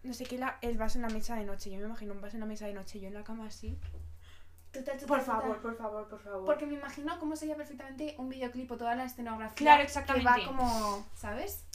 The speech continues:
Speaker 1: Pero, eh, de desamor y de amor también. Porque,
Speaker 2: Total.
Speaker 1: claro, yo aquí, amor, <laughs> ¿qué es eso?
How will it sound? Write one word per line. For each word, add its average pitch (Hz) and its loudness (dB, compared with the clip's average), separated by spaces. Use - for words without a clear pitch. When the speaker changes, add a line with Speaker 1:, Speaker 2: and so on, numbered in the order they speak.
Speaker 1:
Pero, 247 8
eh, 233 6
de 233 8
desamor 208 2
y 269 0
de 233 6
amor 180 2
también. 208 -2
Porque, 214 0
Speaker 2:
Total. 180 -2
Speaker 1:
claro, 185 4
yo 185 2
aquí, 208 -2
amor, 190 2
<laughs> - -6
¿qué 220 0
es 196 -2
eso? 226 2